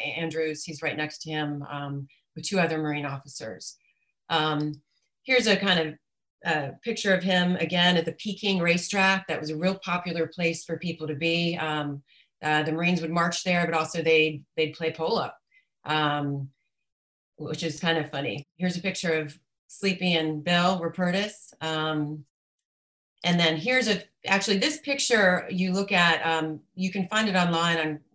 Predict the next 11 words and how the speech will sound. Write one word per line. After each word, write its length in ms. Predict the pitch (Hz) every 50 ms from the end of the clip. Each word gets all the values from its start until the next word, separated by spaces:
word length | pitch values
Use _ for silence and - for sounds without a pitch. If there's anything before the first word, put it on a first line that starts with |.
| 160 143
Google, 540 | 170 180 180 175 185 180 175 175 175 - -
um, 380 | 160 160 156 156 151 151 151 - - - - _ _ -
but 80 | 180
this 140 | 247 285 269
is 80 | 226 240
actually 380 | 226 214 214 - 202 190 175
a 40 | 165
picture 400 | - - 208 196 - - 190 175
that 220 | 165 160 147 - - - _ -
Don 420 | - 185 180 185 185 180 185 180
found 640 | 180 - - 180 175 175 175 170 170 165 160 160 156